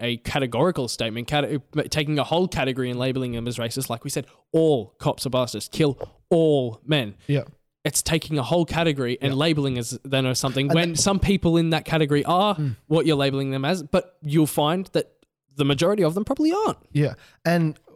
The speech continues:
Speaker 2: w-, off my point earlier was, um, you can't find common ground or you can't find reason with an unreasonable person.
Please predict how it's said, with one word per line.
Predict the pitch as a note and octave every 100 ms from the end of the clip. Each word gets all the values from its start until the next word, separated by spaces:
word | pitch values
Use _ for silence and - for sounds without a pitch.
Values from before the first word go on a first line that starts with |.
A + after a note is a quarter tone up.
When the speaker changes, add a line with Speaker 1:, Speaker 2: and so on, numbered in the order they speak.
| -
Speaker 2:
w-, | D3+ C#3+ - _ _ -
off | E3
my | D#3
point | C3+ C#3 C3 -
earlier | B3 G#3 A#2 D#3 - _ _ _ _ _
was, | C#3+ D3+ D3 C#3 C#3 C3 - - _
um, | C#3+ C3+ B2+ B2 A#2+ _ _ _ _ _ _ - _
you | C#3+ C3+
can't | D3 - D#3 F3 - - _ _ _ _ _
find | - C#3 C3+
common | C#3+ C#3
ground | C3+ B2+ B2 B2+ -
or |
you | B2
can't | - D3
find | D#3 C#3
reason | B2 C3 A#2+ B2
with | A#2+
an | A#2+
unreasonable | A#2+ A#2 A#2+ A#2 A2+
person. | - C3+ B2+ G#2